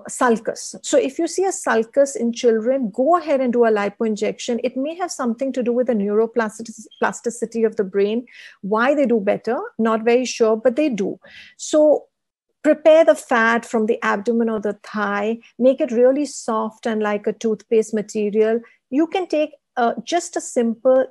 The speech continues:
eighteen number scalp vein. That's what this is, an eighteen number scalp vein with its flanges cut.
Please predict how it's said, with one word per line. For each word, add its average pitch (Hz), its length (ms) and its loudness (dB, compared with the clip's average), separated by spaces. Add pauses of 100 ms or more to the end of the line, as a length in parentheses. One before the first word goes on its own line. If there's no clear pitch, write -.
eighteen 240 480 -4
number 226 240 -2
scalp 214 420 -6
vein. 196 220 -4
That's 214 260 -6
what 240 140 0
this 233 200 -2
is, 196 220 -2
an 214 120 -2
eighteen 233 340 -2
number 220 240 -2
scalp 208 480 -6
vein 247 300 -2 (240)
with 233 160 2
its 262 280 2 (220)
flanges 208 540 -2
cut. 233 420 -6